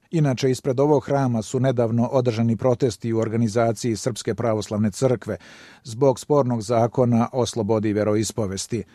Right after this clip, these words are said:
Amfilohije je bio relativno uzdržan tokom referendumske kampanje za nezavisnost Crne Gore dve hiljade šeste.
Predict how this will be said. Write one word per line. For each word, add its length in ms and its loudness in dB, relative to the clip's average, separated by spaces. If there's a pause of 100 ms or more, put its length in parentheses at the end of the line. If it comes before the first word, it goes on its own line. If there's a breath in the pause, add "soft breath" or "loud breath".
(220 loud breath)
Amfilohije 640 0
je 60 2
bio 260 2
relativno 540 2
uzdržan 480 2
tokom 380 -2
referendumske 840 0
kampanje 520 0
za 160 -2
nezavisnost 800 -2
Crne 280 0
Gore 300 2
dve 180 -2
hiljade 340 -6
šeste. 500 -4